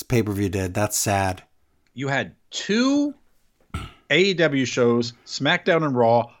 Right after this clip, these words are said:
Speaker 2: are going to be more important than a pay-per-view because pay-per-views don't exist anymore. We need,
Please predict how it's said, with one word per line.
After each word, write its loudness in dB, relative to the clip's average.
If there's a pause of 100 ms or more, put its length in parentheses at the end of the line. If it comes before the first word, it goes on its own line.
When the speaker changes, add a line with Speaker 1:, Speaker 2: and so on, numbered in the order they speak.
(160)
Speaker 2:
are 0
going -6
to -6
be -6
more 0
important -2
than -8
a -10
pay-per-view -8 (380)
because -2 (720)
pay-per-views -8
don't 0
exist -2
anymore. 2
We -2
need, 0